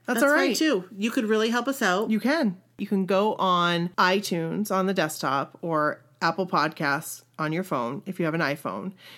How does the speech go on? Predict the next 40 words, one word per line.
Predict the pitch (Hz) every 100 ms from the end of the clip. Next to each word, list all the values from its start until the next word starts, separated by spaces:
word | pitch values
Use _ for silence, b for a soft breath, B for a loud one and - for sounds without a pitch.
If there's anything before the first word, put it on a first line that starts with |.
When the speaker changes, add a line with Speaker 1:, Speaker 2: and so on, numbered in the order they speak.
| B
Speaker 1:
You | 202 185
can | 180
go | 165 170
in | 165 151 156 -
and | 170
you | 170 165
can | 165 165 165
rate | 170 175 170
and | 175 165
review | 156 156 151
us. | - - - -
And | 190 180
that | 190
really | 269 262
helps | 180 175 180 -
us | 185 180 -
get | 175 -
seen | - - 156 170 185
in | 185
the | 185
podcast | 185 180 180 190 196
world | 202 202 202
so | 196
other | 170 170
people | 185 180
can | 170 165
find | 160 160 175
us. | 196 214 - -
And | 202 196 185 -
we | 233 262 269
totally | 202 262 262
understand | 240 226 302 202
if | 180
you're | 214 240
on | 202
Android | 196 202 233 247 240
and | 175 170
you | 190
don't | 196 190
use | 180 185 196 208 208